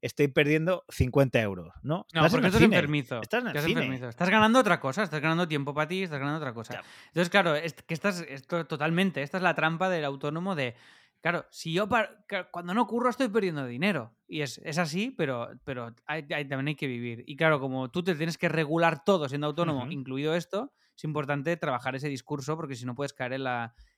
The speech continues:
Speaker 2: en la droga de no parar de currar porque así no paras de facturar. Y entonces es lo que dices tú, que al final estás haciendo eso para nada. O sea, que no
Speaker 1: Sí,
Speaker 2: tiene
Speaker 1: y además
Speaker 2: sentido.
Speaker 1: se ha perdido desde hace años un poco la,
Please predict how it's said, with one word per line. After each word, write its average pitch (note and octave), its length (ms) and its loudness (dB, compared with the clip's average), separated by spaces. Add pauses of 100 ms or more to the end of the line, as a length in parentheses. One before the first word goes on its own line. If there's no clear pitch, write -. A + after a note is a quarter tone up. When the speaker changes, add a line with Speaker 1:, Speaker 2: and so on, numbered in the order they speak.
(120)
Speaker 2:
en C3 140 -4
la B2 120 0
droga C#3 340 2
de C3+ 200 -4 (220)
no D3 260 0
parar D3+ 320 4
de D#3+ 100 0
currar C#3+ 360 0
porque E3 180 -6
así D#3 160 -6
no D#3 120 0
paras C#3+ 260 2
de D3 100 0
facturar. C3 520 -4
Y B2 140 -8
entonces B2+ 440 -8
es C3 120 -8
lo C3+ 100 -2
que C3+ 60 -4
dices B2 240 -4
tú, D3 200 -8
que A#2 120 -8
al G#2+ 60 -10
final B2+ 380 -2 (160)
estás D3 200 -6
haciendo C#3+ 220 -2
eso D3 160 0
para C3+ 220 2
nada. C3 260 -2
O - 40 -16
sea, A#2+ 140 -14
que C#3+ 80 -6
no D3 100 -2
Speaker 1:
Sí, C3 40 -4
Speaker 2:
tiene D#3 80 -4
Speaker 1:
y C3+ 100 0
además B2 320 2
Speaker 2:
sentido. A#2+ 200 -8
Speaker 1:
se - 160 2
ha C3+ 80 2
perdido E3+ 500 6
desde B2 300 0
hace C3 200 0
años E3 280 2
un C#3 120 -2
poco C3 280 0
la, G2+ 420 4